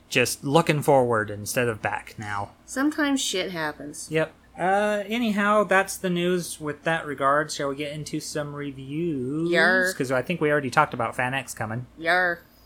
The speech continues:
Speaker 1: Um, where do you wanna begin with reviews?
Speaker 2: Twenty-fifth Annual Putnam County Spelling Bee.
Speaker 1: Uh, it's been a while since we did a theater review.
Speaker 2: Yeah.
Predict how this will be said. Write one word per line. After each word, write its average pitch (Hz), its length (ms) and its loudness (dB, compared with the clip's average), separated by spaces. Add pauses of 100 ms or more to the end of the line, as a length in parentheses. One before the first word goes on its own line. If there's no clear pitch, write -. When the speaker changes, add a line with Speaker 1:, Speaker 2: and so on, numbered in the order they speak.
(500)
Speaker 1:
Um, 143 300 0
where 160 80 4
do 180 40 4
you 196 80 4
wanna 196 180 4
begin 214 240 0
with 226 180 0
reviews? 190 800 0 (720)
Speaker 2:
Twenty-fifth 339 640 4
Annual 220 460 4
Putnam 262 500 -2
County 185 460 -4
Spelling 175 580 -6
Bee. - 300 -10 (160)
Speaker 1:
Uh, 233 100 0
it's 285 160 -2
been 240 160 2
a 214 60 8
while 226 220 6
since - 320 -2
we 139 80 2
did 135 420 2
a 127 80 0
theater 131 520 2
review. 107 580 -8 (340)
Speaker 2:
Yeah. 156 600 2